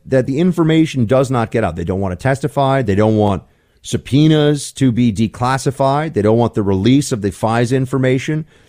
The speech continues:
They don't want the full scope even of Mueller's probe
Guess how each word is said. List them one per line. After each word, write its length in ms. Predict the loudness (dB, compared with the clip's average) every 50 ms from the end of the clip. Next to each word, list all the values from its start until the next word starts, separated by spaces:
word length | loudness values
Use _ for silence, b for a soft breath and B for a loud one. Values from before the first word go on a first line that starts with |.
| b b
They 100 | 2 4
don't 120 | 4 4
want 120 | 4 2
the 60 | 0 -4
full 280 | 0 4 4 4 4
scope 540 | 2 -2 -6 -2 0 2 4 4 4 2 0
even 440 | 0 2 2 2 2 0 -2 -2 -6 _ _ _ _ _ _ _
of 200 | 0 2 2 4
Mueller's 380 | 4 4 4 4 4 2 2 -2
probe 680 | -6 -6 -2 0 2 4 4 4 4 2 0 -4 -14